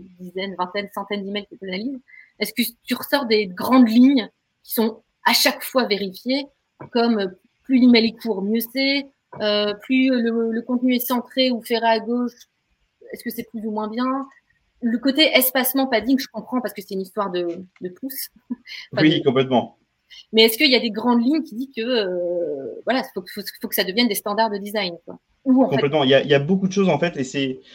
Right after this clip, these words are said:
Speaker 2: il y a, il y a plusieurs univers, mais il y a d'abord la notion d'accessibilité, d'ergonomie, et là-dessus, il y a pas mal de choses à faire, de, de, de pédagogie, de,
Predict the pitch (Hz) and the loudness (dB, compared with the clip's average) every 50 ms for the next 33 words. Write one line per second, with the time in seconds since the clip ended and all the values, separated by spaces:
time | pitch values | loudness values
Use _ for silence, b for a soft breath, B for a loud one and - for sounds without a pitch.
0 | B B B - 127 135 135 143 143 - 190 170 185 185 156 156 165 160 156 147 | B B B 2 2 4 6 6 4 4 2 2 2 2 2 0 -6 -4 -2 0
1 | 143 143 135 131 127 120 131 131 127 139 135 151 165 165 147 139 135 131 127 - | 0 0 2 0 2 2 2 2 4 2 2 2 2 2 2 0 -2 -2 -6 -6
2 | 143 131 131 131 - 139 131 - - 131 127 123 135 131 147 147 135 139 135 131 | -6 -8 -8 -8 -10 -16 -16 -14 -16 -16 -12 -12 -14 -8 -6 -6 -2 -2 -2 -2
3 | 127 127 135 127 127 127 127 127 139 139 b b b b b - 104 117 117 - | 0 -2 -4 -2 -2 -2 -2 -2 -4 -6 b b b b b -8 -4 -4 -4 -4
4 | - - 151 135 117 - 127 139 147 143 127 123 - - 147 139 131 120 123 - | -4 -10 -6 -6 -4 -4 -2 -2 -2 -2 -4 -6 -8 -6 -6 -4 -4 -4 -4 -4
5 | 131 135 131 123 120 113 113 107 107 110 107 101 113 104 - - 131 127 127 123 | -4 -4 -4 -6 -8 -10 -12 -12 -12 -12 -12 -12 -12 -14 -10 -8 -4 -2 -2 -2
6 | 127 127 117 120 123 131 131 127 113 - 214 208 - - 208 208 208 214 | -2 -4 -6 -6 -10 -12 -10 -12 -12 -12 -14 -18 -18 -18 -18 -20 -20 -20